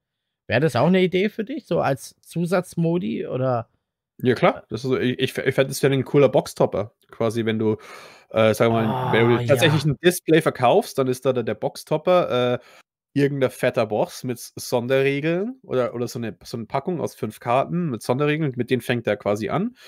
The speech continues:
Speaker 2: Und dann hast du noch so ein kleines Pamphlet drin und quasi, hey, du kaufst dir ein Display, dann bekommst du halt quasi die Bossregeln und die extra Bosskarten dafür. Und das ist mehr oder weniger der Boxtopper dafür, wenn du dir ein ganzes Display kaufst. So ein,
Speaker 1: Ah,
Speaker 2: äh,
Speaker 1: ja.
Speaker 2: Spiel-,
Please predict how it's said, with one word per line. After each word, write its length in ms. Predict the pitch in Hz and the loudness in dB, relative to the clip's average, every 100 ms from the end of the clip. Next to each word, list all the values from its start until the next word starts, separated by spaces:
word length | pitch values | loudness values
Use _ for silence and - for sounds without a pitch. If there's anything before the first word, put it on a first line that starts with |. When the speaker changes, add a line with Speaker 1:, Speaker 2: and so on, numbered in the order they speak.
| - - - | -20 -20 -6
Speaker 2:
Und 100 | 117 | -2
dann 260 | 123 135 | 0 0
hast 140 | 131 127 | -2 0
du 60 | |
noch 80 | 123 | -2
so 100 | - | 0
ein 60 | 113 | -2
kleines 320 | 110 107 110 | -2 -4 -4
Pamphlet 680 | - 135 170 - 185 185 - _ _ _ _ | -2 -2 -2 2 0 0 -12 _ _ _ _
drin 200 | 139 156 | 2 4
und 140 | 113 | 2
quasi, 240 | 120 123 127 | 0 0 2
hey, 180 | 208 | 4
du 80 | 185 | 4
kaufst 260 | 123 127 - | 4 2 2
dir 60 | 131 | 2
ein 60 | |
Display, 360 | 143 143 - 160 | 2 0 2 4
dann 100 | 135 | 4
bekommst 400 | 127 139 135 - | 0 -4 -6 0
du 100 | 127 | 0
halt 200 | 120 - | 0 -4
quasi 340 | 123 120 117 | -2 -2 0
die 80 | 117 | -6
Bossregeln 640 | 110 117 - 120 120 120 | -4 -4 -4 -6 -2 -2
und 120 | 110 | -4
die 80 | 113 | -4
extra 300 | 104 110 - | -4 -4 -6
Bosskarten 720 | 107 113 - - 101 104 127 | -4 -4 -4 -4 -4 -4 -6
dafür. 460 | 110 107 - 107 147 _ - - - _ | -6 -6 -2 -2 -2 _ -20 -20 -20 _
Und 120 | 110 | -6
das 140 | 110 | -4
ist 140 | 113 - | -6 -4
mehr 160 | 117 | 0
oder 120 | 117 110 | 0 0
weniger 280 | 113 110 | 0 0
der 80 | 104 | 0
Boxtopper 600 | 104 127 - - 110 - | 2 -2 -2 -8 -4 -2
dafür, 300 | 104 104 110 | -2 -2 -4
wenn 80 | 98 | -4
du 60 | 101 | -6
dir 120 | 104 | -6
ein 40 | |
ganzes 260 | 107 101 - | -6 -10 -10
Display 380 | 117 - - - | -10 -10 -14 -12
kaufst. 440 | 98 - - - - - - _ | -10 -10 -12 -20 -20 -20 -20 _
So 140 | - | -6
ein, 100 | 107 | -4
Speaker 1:
Ah, 480 | 113 127 101 98 95 | -4 -6 -4 -4 -6
Speaker 2:
äh, 180 | 85 90 | -6 -6
Speaker 1:
ja. 40 | |
Speaker 2:
Spiel-, 420 | 107 110 _ 120 | -8 -10 _ 0